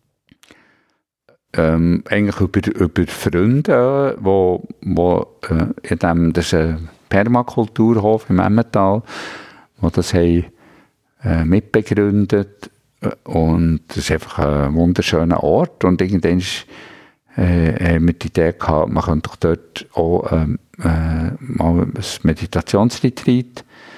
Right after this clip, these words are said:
anbieten. Ähm, die breite Palette, eben Permakultur, Pilzzucht, äh, äh,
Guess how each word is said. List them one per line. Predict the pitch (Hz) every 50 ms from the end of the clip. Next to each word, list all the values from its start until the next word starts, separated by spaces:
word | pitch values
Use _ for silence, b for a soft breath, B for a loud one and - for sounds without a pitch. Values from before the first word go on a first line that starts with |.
| B B B
anbieten. | - 92 104 113 - 135 131 98 80 - - - 92 90 90 90 - -
Ähm, | 95 95 92 90 90 90 90 85 82 - - 120 110 - b b b b b b _ -
die | 101 98 - 95 82 85 87 85 82 85 80 - -
breite | - 85 95 104 104 - -
Palette, | - 123 120 117 101 92 95 - - - 107 - - -
eben | - 69 73 - - - -
Permakultur, | - 80 78 85 95 92 92 95 - - - 95 92 - - - 82 82 87 90 85 - _ _ - - -
Pilzzucht, | - 85 87 98 98 - - - - - 95 92 90 - - - - -
äh, | 85 78 78 80 82 82
äh, | 82